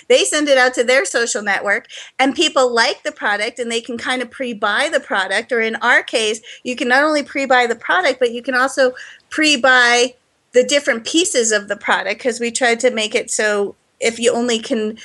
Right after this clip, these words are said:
donate ten dollars, for example, you'll still get something really cool. Um, so then that money is held in escrow, and when the campaign is finished, then the money is released to the person who is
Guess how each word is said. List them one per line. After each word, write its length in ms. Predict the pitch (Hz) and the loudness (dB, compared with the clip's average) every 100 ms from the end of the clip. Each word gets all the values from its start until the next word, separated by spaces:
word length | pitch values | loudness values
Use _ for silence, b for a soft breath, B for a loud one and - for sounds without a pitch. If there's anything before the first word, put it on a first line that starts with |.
| - | -2
donate 480 | 240 233 226 208 - _ _ | 2 2 2 0 -4 _ _
ten 300 | - 269 311 | -4 2 4
dollars, 440 | 269 196 196 208 - | 6 4 4 2 0
for 140 | 214 | -2
example, 560 | 208 214 190 208 202 208 | -2 -2 0 2 0 2
you'll 180 | 220 | 0
still 300 | 214 - 247 | 0 2 2
get 160 | 220 196 | 2 0
something 580 | 233 208 214 196 190 - | -2 -4 -4 -4 -6 -4
really 240 | 208 202 208 | -2 -2 -4
cool. 600 | - 285 196 196 - - B B B B B B _ _ | 2 4 4 2 0 -6 B B B B B B _ _
Um, 560 | 247 254 240 233 240 277 B _ _ _ _ _ 240 | 2 6 6 4 2 -4 B _ _ _ _ _ -10
so 640 | 233 320 285 269 - - _ - | -2 2 4 6 4 0 _ -6
then 500 | 233 277 294 302 - _ - | -2 0 0 -2 -6 _ -8
that 320 | 214 254 262 | -2 0 0
money 260 | 285 302 | -2 -2
is 100 | 277 | -4
held 280 | 285 277 262 | -2 0 2
in 160 | 254 233 | 0 0
escrow, 640 | 226 349 - 240 202 208 214 | -4 -4 -4 -2 -2 -2 -4
and 440 | 226 226 226 226 214 | -2 -2 -2 -6 -4
when 480 | 240 269 294 302 | -2 0 2 0
the 140 | 269 247 | 0 -2
campaign 500 | - 269 269 269 247 | -2 -4 -2 -2 0
is 160 | 220 | -2
finished, 580 | - 349 311 220 320 - B B B | -4 -2 0 0 0 -2 B B B
then 460 | - 220 254 269 285 | -8 0 2 2 2
the 80 | 277 | 2
money 300 | 262 254 240 | 2 2 0
is 180 | 233 247 | 0 -2
released 460 | 226 226 233 - | 0 0 0 0
to 80 | 247 | 0
the 100 | 220 | -2
person 500 | 220 208 214 226 220 | -2 -4 -2 -2 -2
who 420 | 262 240 196 214 - | 0 0 0 -2 0
is 460 | 190 190 196 233 | 0 0 -2 -4